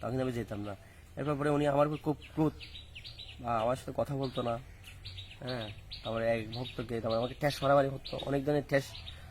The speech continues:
ঠেস দিত। হুম, তারপরে এরপর পরে ওনার সাথে আমার খুব ভালো একটা ঘনিষ্ঠ ছিল না, বা ওনার সঙ্গে কথা হতো না। এরপর পরে আমি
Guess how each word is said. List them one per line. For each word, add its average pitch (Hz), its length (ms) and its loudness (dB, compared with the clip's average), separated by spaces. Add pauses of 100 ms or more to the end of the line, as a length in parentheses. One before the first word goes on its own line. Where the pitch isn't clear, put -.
(220)
ঠেস 139 200 4
দিত। 135 220 0
হুম, - 1300 -8 (1600)
তারপরে 123 160 2
এরপর 139 220 2
পরে 139 160 6
ওনার 135 180 8
সাথে 139 200 0
আমার 135 140 8
খুব 131 200 -2 (220)
ভালো 127 200 2
একটা 123 240 2
ঘনিষ্ঠ 135 320 4 (340)
ছিল 131 220 6
না, 131 200 4 (360)
বা 120 80 2
ওনার 127 120 4
সঙ্গে 135 220 0
কথা 123 220 6
হতো 131 260 2
না। 156 200 4 (540)
এরপর 139 320 -2
পরে 135 460 6
আমি 123 560 4